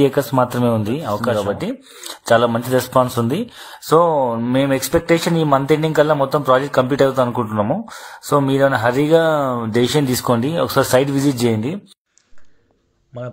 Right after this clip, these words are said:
ప్రాజెక్ట్ యాక్చువల్ ప్రైస్ వచ్చేసి త్రీ త్రిబుల్ నైన్ అండి, త్రీ త్రిబుల్ నైన్ రూపీస్ per square yard, అంటే ఫోర్ ల్యాక్స్ ఎయిటీ ఫోర్ థౌజండ్ రూపీస్ per గుంట అనమాట. అయితే చాలామంది కస్టమర్స్ ఓకే మేము ఇమీడియట్గా డబ్బులు పే చేస్తే మాకు ఏం వస్తుంది, ఏం తగ్గిస్తారని అడుగుతున్నారు. కాబట్టి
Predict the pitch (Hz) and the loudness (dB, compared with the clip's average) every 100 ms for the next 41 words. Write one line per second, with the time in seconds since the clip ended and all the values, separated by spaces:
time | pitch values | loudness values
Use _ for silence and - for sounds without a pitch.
0 | 123 120 147 139 120 127 147 123 120 117 | -8 -8 -8 -10 -12 -10 -10 -8 -6 -8
1 | 113 104 - 160 113 _ 139 156 127 123 | -10 -16 -18 -20 -20 _ -6 -6 -6 -10
2 | 127 120 104 92 131 - _ _ - - | -8 -8 -10 -16 -20 -20 _ _ -20 -20
3 | _ 127 127 120 117 120 117 107 120 131 | _ -12 -12 -12 -14 -14 -16 -16 -16 -16
4 | 127 104 - 104 98 90 101 - - 120 | -16 -16 -16 -16 -14 -16 -18 -20 -20 -20
5 | - 123 127 127 131 123 110 120 120 - | -18 -14 -12 -12 -14 -16 -16 -16 -16 -16
6 | 107 101 101 104 139 - 120 107 110 104 | -18 -18 -20 -18 -20 -16 -16 -16 -18 -18
7 | 95 90 85 151 208 _ _ _ 120 127 | -18 -20 -20 -20 -20 _ _ _ -20 -18
8 | 160 123 151 185 175 160 - 143 143 170 | -12 -10 -10 -12 -12 -12 -12 -14 -16 -16
9 | 202 175 _ _ - 127 131 139 139 135 | -18 -20 _ _ -18 -16 -14 -16 -14 -14
10 | 139 156 165 175 147 131 151 151 143 139 | -12 -12 -10 -8 -6 -6 -8 -10 -10 -12
11 | 147 139 135 131 131 131 - 123 123 120 | -14 -14 -12 -10 -8 -10 -14 -16 -14 -12
12 | 131 127 117 127 123 117 107 110 110 104 | -12 -12 -12 -12 -14 -14 -14 -16 -16 -16
13 | 98 92 87 | -16 -16 -18